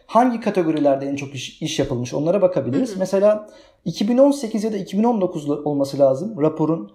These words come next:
Speaker 1: yılı. Tam hatırlamıyorum, yine yanlışım olabilir. Medya Radar Trend raporlarına baktığımızda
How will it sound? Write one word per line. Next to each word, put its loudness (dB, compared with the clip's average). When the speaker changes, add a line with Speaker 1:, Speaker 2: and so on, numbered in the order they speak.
Speaker 1:
yılı. 0
Tam 2
hatırlamıyorum, 2
yine 2
yanlışım 0
olabilir. -2
Medya 2
Radar 2
Trend 0
raporlarına 0
baktığımızda 2